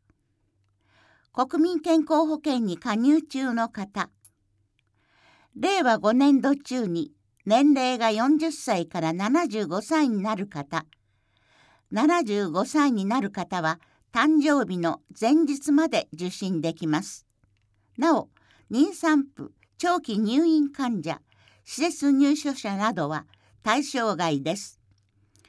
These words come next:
後期高齢者医療制度に加入している方には、シルバー健診などを実施しています。また、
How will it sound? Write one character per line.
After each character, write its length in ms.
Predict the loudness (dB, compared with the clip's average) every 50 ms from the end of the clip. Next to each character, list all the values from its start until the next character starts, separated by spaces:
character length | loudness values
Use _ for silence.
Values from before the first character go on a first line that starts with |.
| _ _ _ _
後 220 | 0 2 2 2
期 160 | 2 -2 -6 -6
高 220 | -4 -2 0 0
齢 200 | 0 0 -2 -2
者 220 | -4 -4 -4 -6 -4 -4
医 100 | -6 -4
療 240 | -2 -2 -2 -2 -4
制 300 | -4 -2 -2 -2 0 -2
度 100 | -2 -4
に 180 | -6 -6 -8
加 160 | -8 -6 -4 0
入 220 | 2 2 2 2
し 120 | 0 -2
て 100 | -6 -4
い 120 | -4 -4 -4
る 100 | -6 -8
方 320 | -10 -10 -12 -8 -4 -2 -2
に 160 | -2 -2 -2
は、 200 | -4 -6 -6 -10 _ _ _ _ _ _ _ _ _ _ _
シ 220 | -12 -8 -6 -4
ル 160 | -2 -2 0
バ 200 | 2 2 2 2
ー 60 | 2
健 240 | 0 0 2 2 2
診 320 | 0 -2 -4 -4 -4 -4 -2
な 160 | -2 -2 -2
ど 260 | -2 -2 -2 -2 -4
を 80 | -4 -6
実 360 | -8 -8 -8 -6 -6 -8 -8
施 40 | -8
し 100 | -8 -6
て 100 | -6 -4
い 80 | -2
ま 160 | -2 -2 -2
す。 200 | -4 -8 -14 -20 _ _ _ _ _ _ _ _ _ _ _ _ _ _ _ _ _ _ _
ま 140 | -8 -8 -6
た、 220 | -4 -4 -6 -6